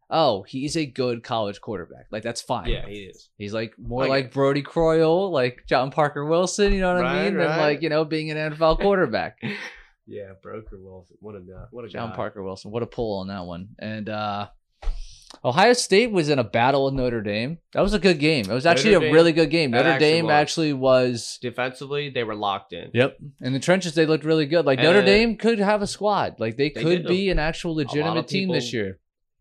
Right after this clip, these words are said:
Speaker 2: Dude, all these analytics that talked about teams that were coming up and
Speaker 1: But
Speaker 2: coming
Speaker 1: C J
Speaker 2: down.
Speaker 1: Stroud looked good, too. He made a lot of pro reads, a lot of good big
Speaker 2: He's
Speaker 1: boy. There was a
Speaker 2: awesome.
Speaker 1: couple times where, like, he probably should have just, like,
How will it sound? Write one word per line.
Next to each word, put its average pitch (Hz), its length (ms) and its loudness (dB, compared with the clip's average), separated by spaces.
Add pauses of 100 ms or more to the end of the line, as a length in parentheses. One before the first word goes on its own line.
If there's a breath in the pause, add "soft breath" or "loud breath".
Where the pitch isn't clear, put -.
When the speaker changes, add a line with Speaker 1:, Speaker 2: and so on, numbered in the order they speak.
(140)
Speaker 2:
Dude, 98 240 -12
all 113 180 -8
these 131 180 -12
analytics 113 540 -8
that 101 140 -12
talked 104 220 -12
about 104 220 -12
teams 113 220 -12
that 110 80 -10
were 95 100 -12
coming 104 360 -12
up 98 240 -12
and 107 100 -6
Speaker 1:
But 107 40 -12
Speaker 2:
coming 127 180 -4
Speaker 1:
C 175 40 -6
J 190 120 0
Speaker 2:
down. 101 100 -4
Speaker 1:
Stroud 127 280 0
looked 117 160 -6
good, 110 200 -6
too. 117 180 -4
He 117 140 -8
made 143 160 -4
a 131 40 -6
lot 120 200 0
of 98 120 -8
pro 123 280 -2
reads, 120 460 -6
a 113 40 -10
lot 110 160 -4
of 101 100 -12
good 113 340 -6
big 123 160 -4
Speaker 2:
He's 113 80 -10
Speaker 1:
boy. 123 120 0
There 175 120 0
was 208 100 -2
a 226 40 0
Speaker 2:
awesome. 220 60 -4
Speaker 1:
couple 202 200 2
times 190 260 -2
where, 170 80 0
like, 147 160 2
he 165 140 -8
probably 160 340 -2
should 160 200 -6
have 139 80 -8
just, 139 200 -8
like, 131 240 -2